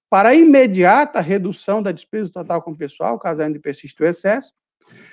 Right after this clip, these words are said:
De tudo dando ciência a este tribunal sob pena de responsabilidade, so-, responsabilidade. E ainda pela comunicação ou notificação do apurado ao Ministério Público Estadual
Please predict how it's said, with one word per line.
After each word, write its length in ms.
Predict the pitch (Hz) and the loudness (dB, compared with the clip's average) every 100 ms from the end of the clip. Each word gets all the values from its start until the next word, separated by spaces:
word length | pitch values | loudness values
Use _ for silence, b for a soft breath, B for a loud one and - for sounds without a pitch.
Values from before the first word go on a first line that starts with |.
| B B B | B B B
De 140 | 175 269 | 2 2
tudo 380 | - 339 254 | 4 4 4
dando 200 | - 262 | 0 0
ciência 440 | 240 226 214 220 208 | 0 -2 -2 0 0
a 40 | |
este 160 | 196 196 | -2 -4
tribunal 360 | 214 180 196 | -8 -2 -2
sob 260 | 190 185 180 | -2 -6 -6
pena 180 | 214 196 | -6 -4
de 80 | 170 | -4
responsabilidade, 840 | 180 - 202 220 214 202 143 113 - | -6 -6 -6 -2 -2 0 -2 -4 -8
so-, 260 | - 196 - | -12 -12 -6
responsabilidade. 1000 | 160 180 214 185 208 226 175 123 107 - | -4 -4 -4 -4 -2 -2 0 -2 -4 -2
E 140 | 247 | 2
ainda 500 | 269 190 214 262 370 _ _ _ _ _ | 4 2 2 0 -4 _ _ _ _ _
pela 360 | 208 214 196 185 | 2 6 6 4
comunicação 800 | - 233 233 - 185 - 214 214 | 0 -2 -2 -4 -6 -4 -4 -2
ou 60 | |
notificação 580 | 185 180 180 185 165 175 | -4 -8 -10 -12 -10 -10
do 60 | 170 | -10
apurado 500 | 165 175 180 214 214 | -10 -6 -4 -2 -2
ao 100 | 196 | -4
Ministério 540 | 196 185 170 185 160 | -4 -6 -6 -8 -8
Público 480 | 151 180 156 160 139 _ | -10 -14 -14 -16 -16 _
Estadual 840 | 190 220 - 156 147 143 180 302 | 0 0 -2 -8 -4 0 0 -2